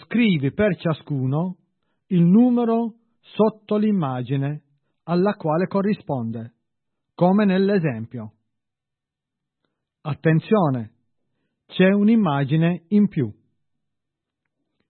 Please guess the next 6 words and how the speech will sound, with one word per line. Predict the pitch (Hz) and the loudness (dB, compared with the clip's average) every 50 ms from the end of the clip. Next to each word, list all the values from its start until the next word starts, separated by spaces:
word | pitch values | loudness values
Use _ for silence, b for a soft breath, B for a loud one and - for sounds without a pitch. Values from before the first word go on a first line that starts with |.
| _ _ _ _ _ _ _ _ _ | _ _ _ _ _ _ _ _ _
Ascolterai | - 147 139 - _ - 170 165 151 - - 165 170 175 170 147 131 131 135 - | -10 -10 -10 -8 _ 2 4 4 4 2 0 0 0 0 0 0 -2 -4 -6 -6
il | - 208 202 185 | -4 -2 -2 0
brano | 147 151 147 131 131 135 147 165 185 208 208 - _ _ _ | 0 -2 -2 -2 -2 -2 0 0 0 -2 -4 -8 _ _ _
due | - 143 196 220 226 226 | -6 -2 -2 0 0 0
volte. | 180 147 117 107 107 - - 120 113 110 _ _ _ _ _ _ _ _ _ _ _ _ _ _ _ _ _ _ _ _ _ _ _ _ _ _ _ _ _ _ _ _ | -2 -4 -6 -6 -10 -12 -12 -14 -14 -14 _ _ _ _ _ _ _ _ _ _ _ _ _ _ _ _ _ _ _ _ _ _ _ _ _ _ _ _ _ _ _ _
Dopo | _ 147 156 165 143 127 - - 151 160 196 202 | _ 0 2 2 2 2 -2 -4 -2 -2 -2 -4